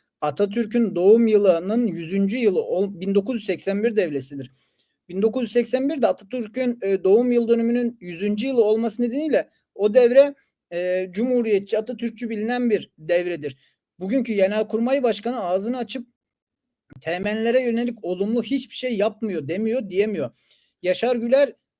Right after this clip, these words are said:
tam aksine olumsuz şeyler söylemeye devam ediyor ki kendisine bir operasyon. Bugünün sonunda belki ona yönelik bir operasyon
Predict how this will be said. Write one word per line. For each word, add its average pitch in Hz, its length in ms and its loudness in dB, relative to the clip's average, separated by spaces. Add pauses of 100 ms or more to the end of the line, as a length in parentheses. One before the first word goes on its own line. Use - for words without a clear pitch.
tam 233 200 0
aksine 240 380 -2
olumsuz 208 640 -4
şeyler 233 320 2
söylemeye 220 580 0
devam 214 340 2
ediyor 202 300 -4
ki - 120 -18
kendisine 226 560 -2
bir 226 40 -2
operasyon. 175 640 -2
Bugünün 202 340 -4
sonunda 214 680 -2
belki 202 600 2
ona 196 240 2
yönelik 208 400 0
bir 196 60 2
operasyon 165 840 -2